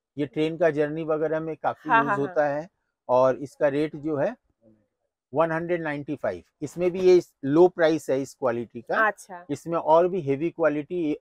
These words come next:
Speaker 1: और भी ऊंचे दामों में भी आता है,
Speaker 2: हम्म,
Speaker 1: बाकी
Speaker 2: हम्म।
Speaker 1: वो मैंने आपको सैंपल नहीं दिया है।
Speaker 2: ठीक है।
Speaker 1: सब सैंपल आज आपको वीडियो में देना अस-, असंभव है।
Speaker 2: हम्म,
Speaker 1: जो
Speaker 2: वो तो
Speaker 1: मेन,
Speaker 2: है
Speaker 1: मेन
Speaker 2: ही।
Speaker 1: क्वालिटी, मेन, मेन आइटम है, वो
Speaker 2: हाँ।
Speaker 1: हम आपको दिखला रहे हैं with rate।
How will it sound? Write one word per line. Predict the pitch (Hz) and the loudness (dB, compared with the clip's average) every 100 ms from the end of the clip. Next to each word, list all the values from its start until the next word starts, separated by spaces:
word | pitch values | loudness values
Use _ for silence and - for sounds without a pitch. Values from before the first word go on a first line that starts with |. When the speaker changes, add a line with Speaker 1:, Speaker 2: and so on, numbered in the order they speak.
| - | -2
Speaker 1:
और | 147 156 | -2 -2
भी | 170 | -4
ऊंचे | 143 - 160 | -4 -6 -4
दामों | 147 147 151 | -4 -4 -6
में | 160 | -6
भी | 165 160 | -2 -2
आता | 123 - | -2 -2
है, | 156 190 | -4 -6
Speaker 2:
हम्म, | 302 _ 240 233 | -14 _ -12 -2
Speaker 1:
बाकी | 226 135 | -2 0
Speaker 2:
हम्म। | 160 | -2
Speaker 1:
वो | 165 | -2
मैंने | 151 160 | -4 -2
आपको | 156 - 170 | -4 -4 -6
सैंपल | 135 131 151 | -6 -6 -6
नहीं | 151 131 123 | -6 -6 -8
दिया | 113 87 | -10 -12
है। | 73 _ _ | -16 _ _
Speaker 2:
ठीक | 233 - 165 | -10 -10 _
है। | 170 _ _ _ _ _ _ _ _ _ _ _ _ _ _ _ | _ _ _ _ _ _ _ _ _ _ _ _ _ _ _ _
Speaker 1:
सब | - 156 | -2 -2
सैंपल | - 156 151 170 175 - | 0 -2 0 0 0 0
आज | 143 151 160 | -2 0 0
आपको | 143 - 143 | -2 -4 -6
वीडियो | 135 147 156 | -4 -4 -6
में | 156 | -6
देना | 147 151 160 | -8 -6 -8
अस-, | - 147 _ | -6 -12 _
असंभव | 131 143 147 143 139 | -6 -6 0 4 4
है। | 92 76 _ 240 | 2 -10 _ -8
Speaker 2:
हम्म, | 247 240 202 123 | -8 -8 -8 -2
Speaker 1:
जो | 156 | 0
Speaker 2:
वो | |
तो | 143 | 2
Speaker 1:
मेन, | 151 | 2
Speaker 2:
है | 302 | 2
Speaker 1:
मेन | 240 175 | 2 0
Speaker 2:
ही। | 208 | 0
Speaker 1:
क्वालिटी, | 185 151 156 147 180 | 2 2 2 -4 -6
मेन, | 165 156 165 | -4 -6 -6
मेन | 170 165 | -6 -4
आइटम | 143 139 170 160 | -6 -2 -4 -2
है, | 185 | -6
वो | - _ - | -8 _ -2
Speaker 2:
हाँ। | 214 143 | 2 2
Speaker 1:
हम | 151 | 4
आपको | 151 151 165 | 2 0 -4
दिखला | 147 135 139 147 | -4 0 2 2
रहे | 170 | 0
हैं | 175 180 | -2 -2
with | 151 - | -4 -4
rate। | 139 180 | -2 -2